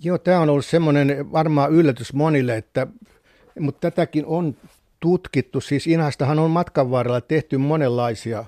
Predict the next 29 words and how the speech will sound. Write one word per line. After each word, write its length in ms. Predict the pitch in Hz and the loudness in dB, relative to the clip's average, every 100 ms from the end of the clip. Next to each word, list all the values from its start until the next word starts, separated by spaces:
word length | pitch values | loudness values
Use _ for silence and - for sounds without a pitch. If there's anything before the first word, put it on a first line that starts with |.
| _ _ _ _ _ - | _ _ _ _ _ -18
selvityksiä. 1000 | - 147 139 123 107 117 - - 123 120 - | 0 2 2 -2 -4 -10 -10 -6 -4 -4 -6
Oikeastaan 520 | - 147 139 - 127 | -10 -8 -8 -6 -6
se 120 | 127 | -2
herääminen 640 | 139 143 127 120 123 117 | 0 0 -2 -4 -4 -4
uudemman 460 | 135 139 131 127 117 | -2 0 0 -2 -2
kerran 240 | 135 123 | -2 0
alkaa, 260 | 127 120 123 | -2 -2 -2
jos 120 | 117 | -2
Inha 200 | 139 127 | -2 -2
kuoli 460 | - 135 139 123 117 _ _ | -2 0 2 0 -2 _ _
tuhat 220 | 127 117 | -6 -4
yhdeksänsataakolmekymmentä, 1700 | - 131 - 127 - - 123 117 147 147 143 117 120 113 113 110 120 | -2 -4 -4 -10 -10 -8 -6 -4 -2 0 0 -2 -4 -4 -4 -4 -2
niin 120 | 117 | -2
sitten 280 | - - 123 | -6 -4 -4
kun 180 | - 120 | -2 0
hänen 420 | 127 131 120 120 - _ | 0 2 0 -4 -14 _
syntymästään 920 | - 135 135 135 127 - 127 117 107 - _ - | 0 2 4 2 2 -2 -2 -2 -4 -16 _ -4
tulee 240 | 131 117 | -2 -2
sata 420 | - 131 - 127 | -2 -2 0 -2
vuotta, 280 | 117 113 123 | -2 -4 -4
niin 100 | 113 | -4
siellä 240 | - 117 | -2 -2
on 80 | 113 | -2
ensimmäisiä 500 | 117 - 120 110 113 | -4 -4 -6 -4 -6
kirjoituksia 720 | - 120 113 120 - 120 113 - - _ | -4 -4 -2 -6 -6 -6 -6 -8 -20 _
sitten 380 | - 123 - 113 | -6 -4 -2 -2
kymmenen 400 | 135 123 113 110 | 0 0 -2 -2
vuoden 380 | 120 117 117 113 | -2 0 -2 2
välein. 600 | 131 127 113 107 117 | 2 2 0 -2 -6